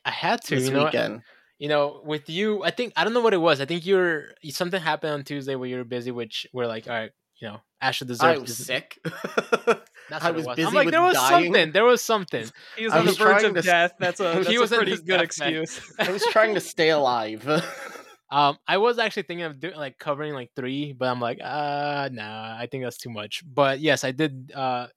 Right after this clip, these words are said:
Speaker 1: try to cover as much as I could, you know, for Wildcat normally when he's also there on Sunday. Uh, but yeah, I did do a duo with, uh, Confession. Uh, we did
Speaker 2: Mm-hmm.
Speaker 1: Psychic Cup.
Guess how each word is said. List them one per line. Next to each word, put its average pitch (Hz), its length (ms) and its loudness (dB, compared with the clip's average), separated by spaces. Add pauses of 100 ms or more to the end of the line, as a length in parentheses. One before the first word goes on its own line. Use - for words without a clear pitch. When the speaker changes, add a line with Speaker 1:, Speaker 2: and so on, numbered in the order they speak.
(220)
Speaker 1:
try 127 220 -6
to - 160 -12
cover 127 580 -2 (400)
as 123 100 -10
much 170 200 0
as 196 80 0
I 147 100 2
could, 131 460 -2
you 131 80 -8
know, 110 100 -8
for 113 340 -10
Wildcat 117 480 -4
normally 113 340 -10
when 113 120 -8
he's 120 300 -6
also 123 260 0
there 117 160 -6
on 113 120 -8
Sunday. 120 500 -6 (500)
Uh, 113 560 -4 (540)
but 120 480 -2
yeah, 165 160 2
I 135 60 -2
did 147 200 0
do 165 260 2
a 151 160 4
duo 139 640 0
with, 131 340 -4
uh, 123 140 -2
Confession. 135 600 -2 (180)
Uh, 120 160 -2
we 123 80 -4
did 131 140 -2
Speaker 2:
Mm-hmm. 131 100 2
Speaker 1:
Psychic 151 240 2
Cup. 180 220 2